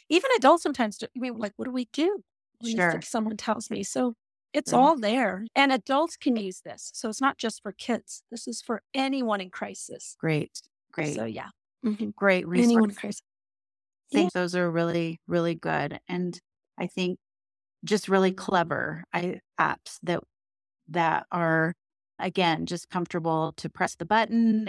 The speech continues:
Speaker 2: and it gives you what you need, and it gives people the ability to take that one first step that we know if they can take that one step forward,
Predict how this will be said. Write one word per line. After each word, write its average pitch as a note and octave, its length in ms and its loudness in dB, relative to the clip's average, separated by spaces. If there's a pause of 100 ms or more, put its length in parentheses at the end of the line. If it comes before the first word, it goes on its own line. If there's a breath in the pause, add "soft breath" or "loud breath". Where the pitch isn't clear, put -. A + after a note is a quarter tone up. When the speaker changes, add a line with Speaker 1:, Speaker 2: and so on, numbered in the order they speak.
(120)
Speaker 2:
and D3 720 -2 (140)
it E3 180 -12
gives E3 200 -10
you D#3+ 100 -10
what D#3+ 160 -8
you E3 160 -8
need, F3+ 540 -2 (120)
and D#3 300 -2
it - 140 -10
gives - 380 -12
people D3+ 460 -2 (400)
the D#3 500 -8
ability F3+ 520 2
to F3 160 -8
take E3 240 -8
that D#3 200 -4
one D#3+ 260 -2
first D#3 300 -4
step D3+ 360 -2 (600)
that D3+ 560 0
we E3 200 -2
know D#3 220 2
if D3+ 120 -2
they D#3+ 120 0
can D#3 140 -2
take D#3 240 -4
that D3+ 180 0
one D3+ 220 0
step - 280 -6
forward, D3+ 580 -4